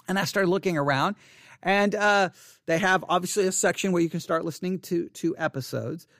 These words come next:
They have their teaching materials here, uh, and you find the book that you're looking for. Uh, like, here's Fahrenheit four fifty-one. They have the listening guide.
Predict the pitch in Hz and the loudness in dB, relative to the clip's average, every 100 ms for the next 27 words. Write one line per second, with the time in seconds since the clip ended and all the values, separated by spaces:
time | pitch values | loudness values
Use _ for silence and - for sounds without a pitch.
0 | _ 135 143 160 147 131 - 247 247 196 | _ -2 0 0 0 -4 -2 -4 -2 0
1 | 139 123 - 151 - 151 120 113 113 - | 0 -2 -6 -12 -4 -2 -2 -6 -10 -8
2 | 139 117 175 _ _ _ - 143 - 160 | -6 -6 -8 _ _ _ -4 -4 -2 -2
3 | 143 160 151 - 165 185 196 170 131 175 | -2 -4 -8 -2 2 2 2 0 0 0
4 | 196 - - 160 180 185 190 - 185 196 | 0 -4 -6 -4 -4 -6 -10 -4 -2 0
5 | 226 _ _ _ - 131 127 - 131 139 | -4 _ _ _ -8 -4 -4 -6 -8 -4
6 | 170 - 160 156 156 151 - - 147 160 | -4 0 0 0 0 -4 -6 -8 -6 -6
7 | 139 - 110 151 202 254 277 _ _ _ | -6 -8 -6 -4 -2 -4 -8 _ _ _
8 | _ _ _ _ _ _ - - - 143 | _ _ _ _ _ _ -20 -20 -6 -2
9 | 165 127 131 143 190 - 226 214 208 214 | -2 0 -2 0 -2 0 0 2 2 2
10 | 247 269 | 0 -6